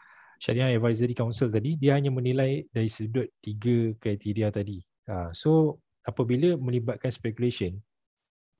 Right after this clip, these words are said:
kita sebenarnya, macam kita, kita tahulah, okey, kita boleh kata, okey, saham ni pump and dump sebab dia naik banyak, dia turun banyak. Yang ni mungkin boleh ditentukan, uh, oleh, uh, bursa. Syarikat ni,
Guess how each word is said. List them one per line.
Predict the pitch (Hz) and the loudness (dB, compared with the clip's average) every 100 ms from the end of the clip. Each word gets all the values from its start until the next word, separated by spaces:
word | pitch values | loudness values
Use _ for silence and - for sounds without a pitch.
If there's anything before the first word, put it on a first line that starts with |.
| _ | _
kita | 113 110 185 | -6 2 4
sebenarnya, | 175 135 143 175 175 175 - _ _ _ _ | 4 0 -2 -2 -6 -10 -16 _ _ _ _
macam | 120 127 | -2 -2
kita, | 135 170 | 0 0
kita | 156 160 | 2 4
tahulah, | 131 135 107 92 | 4 4 2 0
okey, | - 104 - | -4 -4 -2
kita | |
boleh | 113 113 110 | 0 0 0
kata, | 113 135 120 98 - | 0 -2 -4 -6 -8
okey, | |
saham | 107 113 131 | -6 -2 -2
ni | 143 | 0
pump | 123 113 | 0 0
and | 113 120 | -2 0
dump | 107 87 85 | 0 -2 -10
sebab | 107 104 - - | -6 -6 -8 -6
dia | 107 113 | -2 0
naik | 117 104 | 0 0
banyak, | 120 151 | 0 0
dia | 117 | 0
turun | 110 104 | 0 -2
banyak. | 107 104 87 - _ _ - - - | -2 -2 -6 -12 _ _ -20 -20 0
Yang | 113 117 | 2 4
ni | 170 | 2
mungkin | 143 131 170 135 | 0 0 0 2
boleh | 123 | 0
ditentukan, | 117 117 117 117 127 131 104 107 | 0 -2 -4 -4 -2 0 0 -4
uh, | 107 98 92 92 | -4 -2 -2 -2
oleh, | 104 104 107 101 - - | -4 -2 0 -2 -6 -8
uh, | 101 | -6
bursa. | 90 98 - 98 82 87 - | -4 -6 -6 -6 -6 -10 -10
Syarikat | 104 95 - 98 | -6 -4 -4 -4
ni, | 113 110 | -4 -4